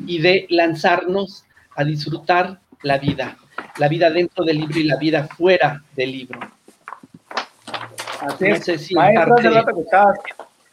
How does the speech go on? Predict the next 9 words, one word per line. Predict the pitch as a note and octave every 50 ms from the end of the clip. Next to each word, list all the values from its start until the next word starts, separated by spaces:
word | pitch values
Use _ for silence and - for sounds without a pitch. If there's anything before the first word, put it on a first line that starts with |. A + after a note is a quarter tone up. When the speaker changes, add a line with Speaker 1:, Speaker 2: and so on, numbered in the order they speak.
| _ - - -
Speaker 2:
leyendo | D3 D3 C#3+ D3 E3+ F3 F3+ F#3 F3+ F3 E3+ E3
este, | F3 F3 F3 - - - E3 D#3+ - -
bueno, | C#3+ E3 F3 F3 E3 F3
no | F#3
leyendo, | F3+ E3 C#3 D3 D#3+ E3+ E3+ D3+ C#3 B2+ B2 B2 B2 - -
recitando | B2+ C3+ C3+ C3+ C3+ C3+ - D#3+ E3 E3+ E3+ E3 D#3 D3+
este | D3 D3 D3 - E3 D3+ C#3 C3 B2+ A#2+ A2+ A2+ A2+ _ _ _ _ _ _
pedacito | - C#3 C#3 C3+ C3+ C3+ F3+ F3 D3 - - D#3
de | C#3+ C#3 C3 B2+ B2 B2 B2 B2 C3+